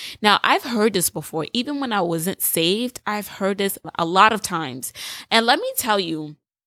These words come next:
a lot of the things that you hear, you will never really truly understand until you live that. Like, in this season,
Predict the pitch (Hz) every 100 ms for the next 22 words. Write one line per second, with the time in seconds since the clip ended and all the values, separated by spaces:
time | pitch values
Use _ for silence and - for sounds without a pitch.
0 | _ _ _ _ _ _ - 214 226 247
1 | 330 494 508 466 294 262 254 220 - 190
2 | 180 - 269 285 196 220 185 160 160 165
3 | - _ _ _ - - - 180 269 302
4 | 320 269 269 320 453 466 381 349 359 -
5 | 330 320 294 285 269 277 240 208 - -
6 | 220 240 196 165 165 - 214 - 254 226
7 | 214 196 170 202 190 160 131 - - -
8 | - - 202 196 - - 285 320 427 415
9 | - 294 254 190 175